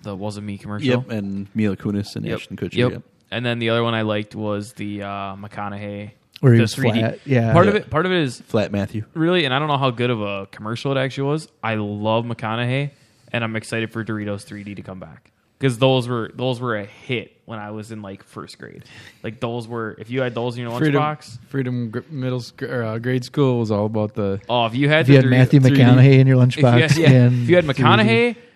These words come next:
Speaker 1: all right, all right, all right. Okay.
Speaker 4: And
Speaker 2: Folded 'em up.
Speaker 4: three D.
Speaker 1: But if you had the Doritos three D,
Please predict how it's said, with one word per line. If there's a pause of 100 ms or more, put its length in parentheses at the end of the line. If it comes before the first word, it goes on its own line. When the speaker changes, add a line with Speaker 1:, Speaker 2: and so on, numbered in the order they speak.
(160)
Speaker 1:
all
right,
all
right,
all
right. (200)
Okay.
Speaker 4:
And
Speaker 2:
Folded
'em
up.
Speaker 4:
three
D. (760)
Speaker 1:
But
if
you
had
the
Doritos
three
D,